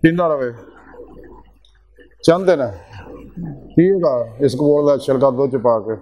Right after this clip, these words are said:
ایک چمچ اودے وچ دیسی گھی پا لو یا مکھن پا لو تے اودے نال قبض جیڑی او درست ہو جائے گی۔ تے کھان تو ادھا گھنٹہ پہلا پانی پی لینا چاہیے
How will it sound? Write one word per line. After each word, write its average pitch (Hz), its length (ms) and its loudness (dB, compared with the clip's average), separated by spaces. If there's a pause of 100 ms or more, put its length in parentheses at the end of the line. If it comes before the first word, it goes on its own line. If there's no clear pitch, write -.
(840)
ایک 160 200 2
چمچ 156 320 2
اودے 147 200 2
وچ 135 140 0
دیسی 143 300 -2
گھی 127 180 2
پا 117 180 2
لو 107 120 -4 (1700)
یا 139 160 2 (200)
مکھن 156 320 0
پا 139 100 4 (120)
لو 113 140 -2 (1300)
تے 127 60 4 (100)
اودے 160 160 -2
نال 143 240 0
قبض 147 280 2
جیڑی 135 180 0
او 147 120 2
درست 131 220 0
ہو 113 260 0
جائے 104 200 0
گی۔ 110 80 -6 (1160)
تے 160 140 4
کھان 160 240 2 (120)
تو 180 100 4 (1000)
ادھا 180 160 4
گھنٹہ 160 340 2
پہلا 190 200 2 (100)
پانی 160 200 2
پی 147 100 -2
لینا 139 200 0
چاہیے 117 360 0